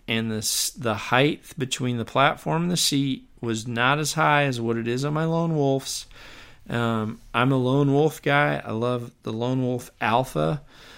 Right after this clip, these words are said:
Um, that Alpha stand, I just, I can't even tell you how many thirteen-hour day sits I've made in a Lone Wolf Alpha. I just like 'em. The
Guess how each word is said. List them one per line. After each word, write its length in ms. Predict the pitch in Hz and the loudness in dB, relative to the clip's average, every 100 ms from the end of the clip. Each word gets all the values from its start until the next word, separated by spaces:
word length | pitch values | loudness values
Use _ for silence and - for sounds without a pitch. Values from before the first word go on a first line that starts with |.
| - - | -20 -12
Um, 380 | - 120 117 110 | -8 -6 -4 -4
that 200 | 127 - | -4 0
Alpha 400 | 117 147 139 143 | 2 2 0 -6
stand, 500 | - 139 151 151 151 - | -4 -2 0 -2 -4 -4
I 140 | 117 | -2
just, 440 | 117 117 107 - - - | -2 -4 -4 -8 -10 -4
I 140 | 113 | -4
can't 120 | 117 143 | 0 0
even 240 | 131 117 107 | 0 0 -4
tell 400 | - - 131 143 | -4 0 2 4
you 220 | 123 110 | 2 0
how 160 | 113 120 | -2 -4
many 500 | 117 113 107 104 117 _ - | -4 -4 -4 -6 -12 _ -20
thirteen-hour 920 | - 131 127 127 147 127 120 123 117 | -2 0 0 -4 -4 0 0 0 0
day 240 | 110 113 | 0 0
sits 520 | 110 - 123 113 - - | 0 -2 0 -2 -4 -4
I've 240 | 117 113 | -4 -2
made 480 | 113 113 113 104 - - - | -2 -2 -2 -4 -8 -16 -6
in 180 | 110 | -4
a 100 | 107 | -4
Lone 300 | 107 110 113 | -4 -4 -4
Wolf 260 | 110 101 98 | -4 -6 -2
Alpha. 520 | 113 107 - 104 107 _ - - - - - | 0 0 -2 -8 -10 _ -20 -20 -20 -20 -18
I 180 | - 113 | -4 -2
just 280 | 113 107 - | 0 -2 -2
like 340 | 101 117 139 | 0 0 2
'em. 340 | 151 151 143 139 - | 0 0 -2 -6 -10
The 200 | 117 | -8